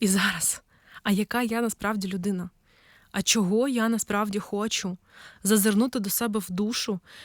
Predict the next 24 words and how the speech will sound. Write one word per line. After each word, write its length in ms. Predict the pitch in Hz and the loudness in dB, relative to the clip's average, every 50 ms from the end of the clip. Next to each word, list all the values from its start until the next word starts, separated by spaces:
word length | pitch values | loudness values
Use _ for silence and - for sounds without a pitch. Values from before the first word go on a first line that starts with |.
| - - - | -14 -8 -8
і 60 | 214 | -4
почати 520 | - 214 202 - - 240 247 240 - 208 | -2 0 0 0 0 0 0 0 0 0
відкривати 800 | 190 180 214 - - - - 214 202 208 240 247 262 - - 202 | 0 0 -2 -2 -4 -4 -4 -2 -2 0 0 0 0 0 -2 -4
цю 260 | - - - 226 226 | -2 -2 -2 -2 -2
свою 340 | 208 - 208 202 196 196 208 | -2 -2 -2 -2 -2 -2 -2
внутрішню 720 | 185 196 208 220 233 220 - 226 214 - - 214 202 202 | 0 2 2 2 2 0 0 -2 -2 -2 -2 -2 0 0
енергію, 540 | 196 202 208 208 202 190 170 170 175 175 180 | 0 0 0 -2 -2 -4 -6 -8 -8 -6 -2
бо 120 | 185 208 | 0 0
вона 360 | 214 214 220 226 254 277 294 | 2 2 4 4 4 4 2
у 60 | 277 247 | 2 2
нас 280 | 220 220 226 - - | 0 0 0 0 -2
в 20 | - | -4
кожного 640 | - - 214 202 214 214 202 233 247 226 214 233 | -4 -2 -2 -2 0 -2 -2 -2 -2 -2 -2 -2
дана 400 | 202 196 208 196 190 190 202 202 - | 0 0 2 0 0 0 -2 -4 -4
з 100 | 214 185 | -2 0
народження. 600 | 208 208 202 214 226 233 208 - 190 190 185 185 - _ - - - - - - - - | 2 2 2 0 0 -2 -2 -2 -4 -6 -6 -8 -14 _ -20 -20 -20 -20 -20 -20 -6 0
Потім, 400 | - 262 302 302 - 370 370 339 | 2 2 4 4 2 0 0 0
як 240 | 262 233 214 - 233 | 0 -2 -2 -2 -4
я 60 | 226 | -4
вже 120 | 214 214 | -4 -4
розповідала 520 | 208 214 - - 208 202 185 220 220 214 202 | -6 -6 -6 -6 -4 -2 0 0 0 0 0
в 60 | 190 | 0
минулих 360 | 196 196 208 214 208 202 - | 0 2 2 2 0 -2 -4
подкастах, 640 | - 202 - - - 226 269 285 - - 285 - | -6 -10 -8 -4 -2 -2 -2 -2 -4 -6 -10 -14